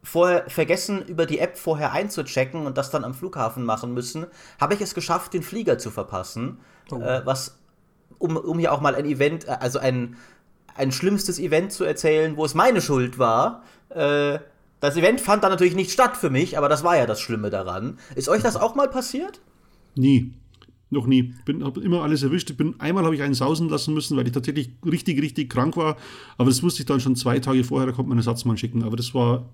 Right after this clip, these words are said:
Speaker 3: sonst immer alles mitgenommen.
Speaker 2: Also verpasst hab ich auch tatsächlich keins. Ah, aber es sei denn, man zählt diese Chris Taylor-Geschichte, das war ja fast, aber nicht ganz. <laughs> Haha, Zoll, ja, da musst du dich mehr anstrengen, wenn du mich abhalten willst, davon meinen Job zu machen. Ähm,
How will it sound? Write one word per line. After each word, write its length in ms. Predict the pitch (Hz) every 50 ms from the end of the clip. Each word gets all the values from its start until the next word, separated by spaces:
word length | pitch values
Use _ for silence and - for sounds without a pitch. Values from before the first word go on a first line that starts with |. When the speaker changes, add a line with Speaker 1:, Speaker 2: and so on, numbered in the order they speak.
| -
Speaker 3:
sonst 460 | - - 139 156 156 - - - - -
immer 260 | - 160 143 147 143
alles 220 | 127 123 123 123
mitgenommen. 480 | 127 123 120 120 113 110 110 110 - - - - - - _ _ _ _ _ - -
Speaker 2:
Also 140 | 120 120 110
verpasst 480 | 123 - - - - 160 - - -
hab 100 | 254 208
ich 160 | - 107 - -
auch 160 | 127 165 -
tatsächlich 560 | - 180 - - 139 - - 135 110 - -
keins. 800 | - - - 110 104 117 151 196 247 262 254 - - - - - - - _ _ _ _ _ _ _ _ -
Ah, 240 | - 120 131 135 -
aber 320 | - 147 147 147 - - -
es 80 | -
sei 80 | - 139
denn, 80 | 151 170
man 120 | 165 139
zählt 160 | - 151 156 151
diese 120 | 135 143
Chris 200 | - - 131 -
Taylor-Geschichte, 480 | - 139 156 196 185 160 220 214 208 185
das 120 | 147 -
war 120 | 131 143
ja 80 | 170 160
fast, 580 | - - 180 196 - - - - - - - - -
aber 160 | 120 123 123
nicht 140 | 127 - -
ganz. 320 | 143 151 226 - - -
<laughs> 20 | 135
Haha, 380 | 135 - 165 196 226 226 - -
Zoll, 400 | - - 202 202 233 277 277 254 -
ja, 160 | 151 165 208
da 140 | 208 - 170
musst 180 | 160 165 - 165
du 40 | 143
dich 140 | 135 110
mehr 220 | 156 156 202 - -
anstrengen, 720 | 214 208 208 - - - - - 202 208 233 254 262 254 262
wenn 140 | 156 151
du 60 | 151 147
mich 200 | 143 - - -
abhalten 420 | 180 - - 202 202 - 208 185
willst, 380 | 208 208 233 - - - - 180
davon 240 | 170 - 202 190
meinen 180 | 196 180 147 147
Job 200 | - 170 - -
zu 80 | - 180
machen. 260 | 170 170 190 214 - - - - - - - - - - - _ _ _ _ _ _ -
Ähm, 400 | 143 143 147 151 151 151 156